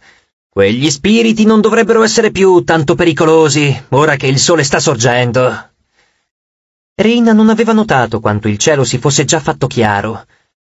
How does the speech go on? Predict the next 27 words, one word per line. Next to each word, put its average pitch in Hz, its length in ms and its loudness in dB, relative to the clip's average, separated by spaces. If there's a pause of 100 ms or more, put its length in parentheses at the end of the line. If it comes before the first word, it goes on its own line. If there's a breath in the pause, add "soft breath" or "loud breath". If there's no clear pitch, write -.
(100)
Nuvole 92 340 -2
rosa 160 360 2
e 156 60 0
turchesi 143 540 0
lo 104 80 -2
striavano 147 540 0
a 156 80 0
oriente. 120 680 -4 (720)
Il 196 200 -2
piccolo 214 360 0
fauno 180 240 0
di 202 120 0
bronzo 113 560 -4 (140)
gettava 139 440 -2
un'ombra 196 360 0
sulla 190 280 0
fontana 180 380 -2
asciutta. 110 560 -4 (1600)
«Ho 240 100 2
letto 226 300 0
di 143 100 -2
questo 151 260 0
posto», - 540 -2 (240 soft breath)
si - 160 -6
rese 135 220 0
conto 143 240 0
all'improvviso. 127 760 -2